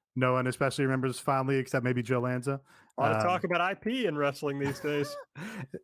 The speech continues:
Speaker 1: W W E is like, "Oh, we got, we got to exploit that Evolve brand that we own to the fullest, uh,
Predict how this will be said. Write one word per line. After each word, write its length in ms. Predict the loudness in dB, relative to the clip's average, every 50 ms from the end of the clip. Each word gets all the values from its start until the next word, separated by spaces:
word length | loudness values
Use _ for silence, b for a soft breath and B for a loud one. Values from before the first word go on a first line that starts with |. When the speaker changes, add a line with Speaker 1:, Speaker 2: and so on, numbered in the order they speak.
| _ _ 4
Speaker 1:
W 180 | 4 6 6 6
W 100 | 4 4
E 100 | 4 2
is 120 | 2 2
like, 160 | 0 0 2 0
"Oh, 200 | 0 0 0 0
we 100 | -2 -2
got, 260 | -2 0 0 0 0 -2
we 100 | 0 0
got 120 | 0 0
to 80 | 0 -2
exploit 400 | -2 -4 -4 -2 0 0 2 2
that 140 | 0 0
Evolve 340 | 0 0 0 0 0 0 -2
brand 280 | -2 -2 -2 -2 -2 -2
that 80 | -2
we 180 | -2 -2 -2 -2
own 160 | -2 -2 -4
to 100 | -4 -4
the 100 | -6 -6
fullest, 540 | -4 0 0 2 2 2 2 0 -4 -10 -12 b b b b b b b b _
uh, 340 | 4 4 4 4 4 2